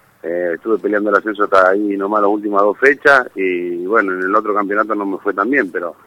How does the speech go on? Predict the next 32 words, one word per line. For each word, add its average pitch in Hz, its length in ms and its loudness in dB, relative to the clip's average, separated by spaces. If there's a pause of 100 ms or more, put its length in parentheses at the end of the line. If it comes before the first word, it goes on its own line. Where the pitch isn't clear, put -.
(400)
pero 110 100 -2
bueno, 101 320 0 (260)
eh, 92 300 -8
hay 107 140 -4
que 110 80 2
darle 117 160 2
una 120 100 -2
oportunidad 120 560 0
y 151 80 4
ver 120 380 4
las 104 140 0
capacidades 113 420 2
que 117 80 0
tiene. 131 240 0
Yo 131 100 2
creo 127 160 4
que 107 60 -2
capacidades 120 520 4
tiene, 139 280 0
labura 110 300 2
muy 110 160 -4
bien 135 120 -2
porque 101 220 -2
lo 101 100 -2
he 113 80 2
visto, 127 420 -2 (760)
lo 95 120 0
he 110 60 4
visto 117 260 2
que 95 120 -2
labura 110 360 2
mucho. 131 420 0